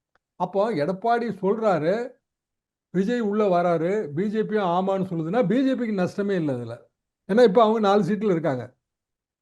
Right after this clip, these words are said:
பெரிய அளவுக்கான ஓட்டு வங்கி எல்லாம் கிடையாது தமிழ்நாட்டுல. அப்ப விஜய் வந்தாலும் நமக்கு லாபம் தான், வராட்டாலும் லாபம் தாங்கிறதா அவங்க கணக்கு. கல்லெறியறது தான். விழுந்தா மாங்கா,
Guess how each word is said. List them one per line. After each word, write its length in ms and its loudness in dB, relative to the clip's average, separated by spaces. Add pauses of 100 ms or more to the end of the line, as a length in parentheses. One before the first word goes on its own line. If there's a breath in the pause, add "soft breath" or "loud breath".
(120)
பெரிய 280 4
அளவுக்கான 260 2
ஓட்டு 320 0
வங்கி 160 2
எல்லாம் 180 -4
கிடையாது 280 -2
தமிழ்நாட்டுல. 460 -6 (1300)
அப்ப 200 2
விஜய் 280 4
வந்தாலும் 520 4
நமக்கு 260 0
லாபம் 300 2
தான், 180 0
வராட்டாலும் 560 0
லாபம் 340 0
தாங்கிறதா 360 -2
அவங்க 280 -4
கணக்கு. 480 -8 (240)
கல்லெறியறது 560 4
தான். 300 -8
விழுந்தா 320 -2
மாங்கா, 340 0